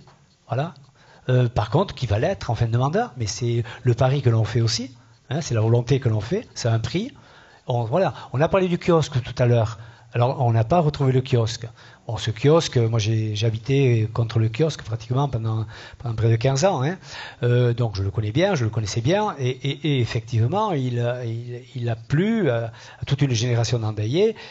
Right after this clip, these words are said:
et nous avons tous la nostalgie, euh, pour ceux qui l'ont connu, de l'ancien kiosque. On ne pouvait pas refaire un kiosque en plein centre parce que vous auriez dit là encore c'est du béton. Vous avez vu qu'à Saint-Jean-de-Luz,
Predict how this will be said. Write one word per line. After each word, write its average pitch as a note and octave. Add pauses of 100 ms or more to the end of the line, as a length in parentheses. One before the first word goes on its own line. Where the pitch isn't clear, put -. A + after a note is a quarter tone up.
(180)
et A#2
nous A2
avons G#2+
tous E3+
la A2
nostalgie, C#3
euh, A#2
pour G2+
ceux -
qui A#2
l'ont A#2
connu, A#2
de B2+
l'ancien D3+
kiosque. A#2+ (540)
On A#2
ne -
pouvait F3+
pas F#3
refaire C3+
un B2
kiosque C3 (180)
en A#2
plein B2
centre C3+
parce A2
que -
vous A2
auriez A2+
dit B2
là A#2+
encore A2+
c'est -
du A2+
béton. C#3+
Vous -
avez C3+
vu F3+
qu'à D3+
Saint-Jean-de-Luz, C3